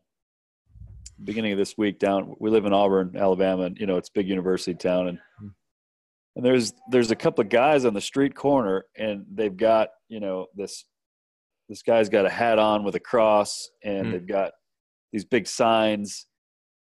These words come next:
Speaker 1: and there were these flat earth people.
Speaker 2: Hmm.
Speaker 1: <laughs> And they, you know, this guy, it was kinda, like, going on, you know, he's yelling and, and,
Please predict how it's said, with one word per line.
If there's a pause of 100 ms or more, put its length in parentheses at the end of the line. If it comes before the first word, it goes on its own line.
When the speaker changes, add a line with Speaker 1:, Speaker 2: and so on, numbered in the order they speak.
(120)
Speaker 1:
and
there
were
these
flat
earth
people. (640)
Speaker 2:
Hmm.
Speaker 1:
<laughs>
And (800)
they,
you
know,
this
guy,
it
was
kinda,
like,
going
on,
you
know,
he's
yelling
and,
and,